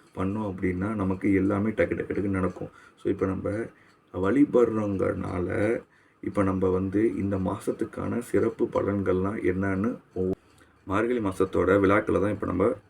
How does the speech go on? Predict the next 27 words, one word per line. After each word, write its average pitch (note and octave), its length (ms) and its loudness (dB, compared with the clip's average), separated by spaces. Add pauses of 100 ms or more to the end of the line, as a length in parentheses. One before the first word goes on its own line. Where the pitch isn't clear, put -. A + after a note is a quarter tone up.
(720)
அது F#2+ 120 -2
பார்க்க F#2+ 280 0
போறோம். - 280 0
இப்ப F#2+ 220 2
என்னன்னா, G2 320 2 (920)
வைகுண்ட B2 440 6
ஏகாதசின்னு G2 800 2 (180)
பெருமாளுக்கான G#2 800 2
மிக G2+ 380 0 (640)
உகந்த A2 380 0
நாளாக F#2 680 2 (120)
இந்த G2 260 -2
மாதம் F#2+ 540 -4 (340)
டிசம்பர் A2+ 480 2
முப்பதாம் G#2 480 2
தேதி F#2+ 440 4
நமக்கு F#2 440 0
வருது. - 260 4 (220)
போய், - 260 0 (480)
நீங்க F#2+ 180 0
போய் G2+ 360 2
எல்லாரும் G2 480 2
சொர்க்க G2 280 4
வாசல், F#2+ 360 2
அதாவது G2 380 2
பரமபதல் G2 640 2
வாசல்னு - 580 2